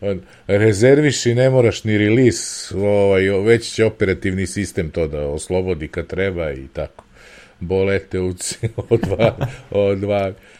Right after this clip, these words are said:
A ne ja kad sam u G F A Basicu radio, osamdeset šeste bato na Atariju,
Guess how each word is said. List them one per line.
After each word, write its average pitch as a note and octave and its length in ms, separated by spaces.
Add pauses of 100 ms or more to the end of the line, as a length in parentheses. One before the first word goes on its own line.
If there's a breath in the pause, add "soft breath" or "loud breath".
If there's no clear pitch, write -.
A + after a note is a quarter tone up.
(100)
A G2+ 260
ne A#2 280
ja A#2 160
kad A2+ 240
sam G#2+ 220
u G#2 60
G G#2 180
F G#2 200
A G#2 100
Basicu G2+ 580
radio, F#2 520
osamdeset F#2 640
šeste F2+ 380
bato F2+ 380
na F2 100
Atariju, E2+ 540